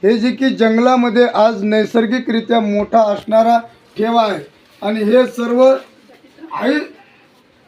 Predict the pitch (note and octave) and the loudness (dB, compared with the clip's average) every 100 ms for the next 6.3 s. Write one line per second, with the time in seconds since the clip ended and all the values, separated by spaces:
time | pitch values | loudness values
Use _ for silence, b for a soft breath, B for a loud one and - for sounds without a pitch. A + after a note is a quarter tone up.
0 | _ B3 - _ _ _ F#3+ A#3+ D4 C#4 | _ -20 -20 _ _ _ -4 -2 0 0
1 | B3 B3+ B3 C4+ A#3+ A3 A3+ B3 A#3+ B3 | 0 -2 -2 -2 -2 -4 -4 -2 -2 -2
2 | B3+ A#3 A#3+ A#3+ C4 C4+ C4 C4+ C4+ - | -4 -6 -6 -4 0 0 0 0 -2 -8
3 | D#3 F3+ B3 C#4 C#4 B3 A#3+ A#3+ G3+ F#3+ | -14 -4 0 0 0 -4 -4 -2 -2 -4
4 | G#3+ B3 - A3+ A3 B3+ G#3+ G#3+ A#3 G#3+ | -6 -10 -6 -6 -2 -2 -2 -4 -8 -8
5 | A3 G#3+ A3+ G#3+ B3 B3 - b b _ | -6 -4 -2 -4 -4 -6 -8 b b _
6 | G3+ B3 B3 | 0 2 0